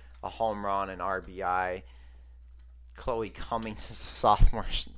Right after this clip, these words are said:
she had an R B I. I mean, it's just, it's stupid what this team's doing. And Chloe Cummings tosses two shutout innings out of the bullpen in this one after a fr-,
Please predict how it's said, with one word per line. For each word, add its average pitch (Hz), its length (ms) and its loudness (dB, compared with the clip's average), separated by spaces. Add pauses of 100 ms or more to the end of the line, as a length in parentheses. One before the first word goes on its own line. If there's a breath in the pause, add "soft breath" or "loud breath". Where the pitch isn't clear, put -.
she - 300 -12
had 110 180 -4
an 101 100 -6
R 101 200 -2
B 101 200 -6
I. 98 360 0 (560 soft breath)
I 117 100 -6
mean, 110 80 -6
it's 117 200 -8
just, - 280 -6 (280)
it's - 200 -8
stupid - 460 -10
what - 160 -10
this 110 120 -10
team's 113 140 -8
doing. 123 140 -4
And 107 80 -6
Chloe 131 240 0
Cummings 135 340 -2
tosses 110 380 4
two 135 160 0
shutout 113 340 2
innings 110 240 -2
out 101 160 4
of 98 60 0
the 87 80 -8
bullpen 101 400 -2
in 92 80 -6
this 85 200 -4
one 90 240 -4 (380 soft breath)
after 104 240 0
a 95 40 -2
fr-, - 180 -8